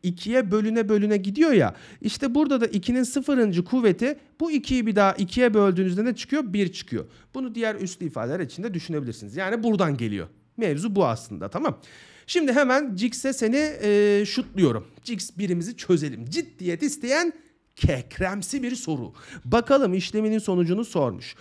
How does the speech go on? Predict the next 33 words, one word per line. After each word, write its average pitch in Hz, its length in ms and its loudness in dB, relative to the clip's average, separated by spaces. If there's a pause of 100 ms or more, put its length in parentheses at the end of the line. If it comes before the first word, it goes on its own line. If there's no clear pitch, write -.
(280)
Şimdi 320 260 4
elimde 254 460 4
neler 214 240 6
var? 117 200 -2 (540)
Eksi 302 320 0
beşin 277 400 2
ikinci 247 420 2
kuvveti 165 420 2
var. 240 220 4
Bunu 254 200 2
bir 214 100 -2
ayrıca 220 500 2
bulacağım. 139 420 -2 (120)
Eksi 131 460 -2
beşin 185 500 2 (260)
ikinci 202 420 2
kuvveti. 143 380 0
Aa, 185 380 4
ne 175 140 0
demek 320 280 0
ki - 60 -12
eksi 180 300 -2
beşin 165 280 0
ikinci 156 580 -2
kuvveti 131 680 0 (340)
diye 139 420 2
soracaksın 131 600 -2
sen. 208 340 -2
Ben 151 100 2
de 131 120 -2
diyeceğim 113 260 -2
ki - 80 -14
sana, 156 280 -2